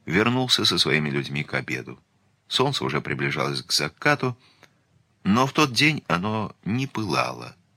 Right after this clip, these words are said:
так, как вспылил фельдфебель при виде своих солдат, запертых в камере. Фельдфебель послал броневик прочесать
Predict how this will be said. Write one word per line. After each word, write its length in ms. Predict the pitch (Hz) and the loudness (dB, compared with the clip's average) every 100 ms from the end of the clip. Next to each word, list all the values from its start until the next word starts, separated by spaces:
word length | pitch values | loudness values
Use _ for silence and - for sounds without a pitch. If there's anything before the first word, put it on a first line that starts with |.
| - | -2
так, 340 | 104 127 - _ _ _ _ - - | 0 -2 -8 _ _ _ _ -8 -4
как 140 | 71 | -2
вспылил 460 | - - 82 127 123 | -4 -2 -2 -2 -4
фельдфебель 720 | - 90 - 69 62 64 65 _ _ | -6 -6 -4 0 0 -2 -10 _ _
при 140 | - 71 | -6 -4
виде 200 | 64 62 | -4 -6
своих 320 | - 65 - | -4 -4 -4
солдат, 400 | - - 73 82 | -6 -6 -6 -6
запертых 500 | - 62 67 - - | -8 -8 -10 -12 -18
в 60 | |
камере. 440 | - - - - 92 _ _ _ - _ _ _ _ | -8 -6 -6 -10 -16 _ _ _ -20 _ _ _ _
Фельдфебель 520 | 98 104 175 139 80 | 0 2 4 4 2
послал 420 | - 67 - 78 | 0 -2 2 2
броневик 460 | - 76 78 90 - | 2 -4 0 0 0
прочесать 640 | 73 - 71 73 71 - | -2 0 0 0 0 -4